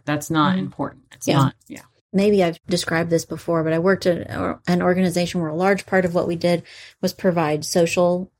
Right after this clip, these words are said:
Speaker 2: activities
Speaker 1: Mm-hmm.
Speaker 2: for the group of people that were being provided support groups and therapy and things
Speaker 1: Right.
Speaker 2: like that. Um, and we coordinated some really fun stuff, like a stargazing night
Speaker 1: That's fun.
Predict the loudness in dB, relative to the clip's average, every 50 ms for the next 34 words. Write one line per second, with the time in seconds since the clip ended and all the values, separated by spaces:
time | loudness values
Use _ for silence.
0 | _ _ _ _ _ _ _ _ _ -4 -4 -4 -2 -2 -2 -2 0 0 0 0
1 | 2 0 0 0 0 -2 -2 -4 -6 _ -18 -2 2 4 4 4 4 2 0 -2
2 | -2 0 -2 -2 0 -2 -4 -2 -2 -4 -2 0 0 0 0 0 -2 -4 -4 -2
3 | -2 -2 -2 -2 -4 -6 -6 -4 -2 -2 -2 -2 -4 -4 -4 -6 -4 -4 -4 -4
4 | -4 -2 0 0 0 0 -2 -6 -8 -6 -4 -4 -2 -2 -2 -2 -2 -2 -2 -2
5 | -4 -4 -8 -10 -14 -16 -18 _ _ _ -2 0 0 0 0 -2 -4 -6 -8 -8
6 | -12 -18 -20 -20 -20 -20 -20 _ _ -2 0 2 2 0 0 0 0 0 2 2
7 | 0 0 -2 -4 -4 -2 -2 0 0 -2 -2 -4 -4 -6 -6 -6 -4 -2 -2 0
8 | 2 0 0 0 -2 -4 -2 -2 -2 -2 -4 -4 -6 -6 -4 -4 -6 -6 -4 -6
9 | -8 -6 -4 -4 -4 -2 -2 -2 -2 -2 0 0 0 0 0 0 -2 -2 -4 -4
10 | -6 -8 -14 -16 -16 -16 -18 -12 -8 -6 0 2 2 2 2